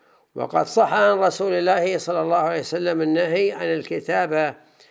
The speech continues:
على القبور، كما صح عنه النهي عن البناء عليها، وأن يزاد عليها من غير ترابها، وأن تتخذ عليها المساجد والسرج، كما سلفت الأحاديث بذلك،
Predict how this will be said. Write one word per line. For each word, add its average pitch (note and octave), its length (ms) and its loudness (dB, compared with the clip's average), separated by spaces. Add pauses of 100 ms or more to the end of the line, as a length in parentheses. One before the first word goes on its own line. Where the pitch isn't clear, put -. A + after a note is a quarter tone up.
(260)
على E3 200 2
القبور، D#3+ 920 2 (260)
كما F3+ 260 0
صح F#3 200 -4
عنه D#3 420 -2
النهي F#3+ 480 0
عن F#3 120 -6
البناء E3+ 520 -2
عليها، D#3 560 0 (480)
وأن D3+ 200 2
يزاد D3 400 4
عليها E3+ 720 0
من D#3 300 -4
غير D#3+ 300 0
ترابها، D3+ 800 -2 (440)
وأن E3+ 220 0
تتخذ E3+ 480 -4
عليها E3 440 -2
المساجد D#3+ 640 -2
والسرج، E3+ 600 -2 (400)
كما F3+ 360 -2
سلفت D3+ 480 -2
الأحاديث D3 760 -2 (340)
بذلك، D3+ 580 -2